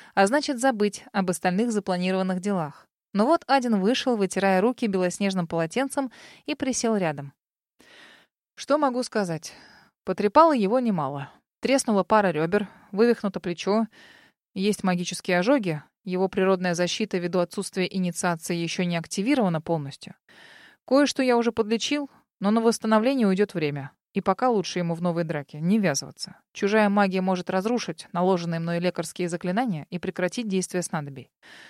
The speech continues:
Кто-то будет следить за тем, как он принимает лекарства?» «Будет», буркнул Лестер, наблюдая, как Джосс нерешительно выползает из кабинета. Рука зафиксирована на подвесе,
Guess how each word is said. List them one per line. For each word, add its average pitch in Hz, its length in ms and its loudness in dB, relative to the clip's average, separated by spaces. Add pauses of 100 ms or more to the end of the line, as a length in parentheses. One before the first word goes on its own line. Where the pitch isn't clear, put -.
(240)
Кто-то 226 320 2
будет 285 260 2
следить 185 380 -2
за 180 100 2
тем, 175 220 -2
как 180 180 -4
он 170 100 -4
принимает 170 380 -2
лекарства?» 156 500 -10 (320)
«Будет», 190 540 2 (300)
буркнул 214 500 2
Лестер, 262 260 0
наблюдая, 190 460 -2
как 175 200 -6
Джосс 208 300 -4 (380)
нерешительно 262 560 -2
выползает 214 480 2
из 214 120 -4
кабинета. 185 520 -4 (240)
Рука 294 300 2
зафиксирована 208 680 -2
на 175 120 -2
подвесе, 196 560 0